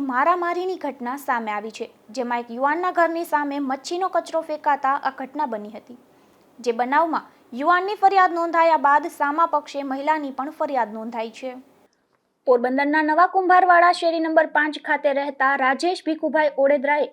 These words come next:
એવી પોલીસ ફરિયાદ કરી છે કે તેના ઘરની સામે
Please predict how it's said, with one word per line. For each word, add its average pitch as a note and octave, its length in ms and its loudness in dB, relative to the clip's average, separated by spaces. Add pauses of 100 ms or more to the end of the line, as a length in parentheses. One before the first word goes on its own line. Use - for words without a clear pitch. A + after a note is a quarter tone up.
(180)
એવી C4+ 240 0
પોલીસ E4+ 360 2
ફરિયાદ C4+ 420 2
કરી C4 260 -2
છે C4+ 180 -4 (360)
કે C4+ 80 0
તેના C#4+ 300 -2
ઘરની D4 360 0
સામે D4 300 -2